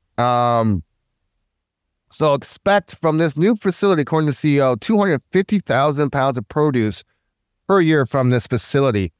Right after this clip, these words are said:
The existing farm will be reoriented as a community center and a grow room for one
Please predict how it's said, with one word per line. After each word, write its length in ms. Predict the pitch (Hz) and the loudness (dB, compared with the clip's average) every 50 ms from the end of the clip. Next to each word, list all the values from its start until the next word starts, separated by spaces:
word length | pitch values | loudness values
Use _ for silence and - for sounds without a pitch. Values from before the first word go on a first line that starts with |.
| _ _ _ _ _ - | _ _ _ _ _ -4
The 80 | 131 | -4
existing 560 | 131 123 113 - 185 240 220 - - 240 190 156 | -4 -4 -4 -2 0 0 0 0 0 0 0 0
farm 360 | - - 147 139 131 131 131 | -2 -2 0 0 2 2 0
will 80 | 127 123 | -2 -2
be 160 | 120 135 127 | -2 -2 -2
reoriented 760 | 120 123 127 156 196 233 226 202 170 156 139 135 - 143 131 117 | -2 -2 0 0 0 2 2 2 2 2 0 -2 -2 -4 -4 -2
as 240 | 107 120 127 110 | 0 -2 -2 0
a 60 | 127 113 | -2 -6
community 480 | - - 135 135 160 190 202 185 175 156 | -4 -4 -2 0 2 2 2 2 0 0
center 260 | - - 147 143 143 | 0 0 0 0 0
and 80 | 131 | 0
a 100 | 123 127 | 0 -2
grow 380 | 117 104 110 123 147 160 175 185 | -2 -4 -2 0 2 2 2 2
room 280 | 165 143 135 123 117 107 | 2 2 0 0 -2 -4
for 260 | - - 101 107 104 | -4 -6 -6 -4 -4
one 500 | 107 107 117 131 131 139 147 143 147 156 | -2 -2 0 0 0 0 0 -2 -4 -8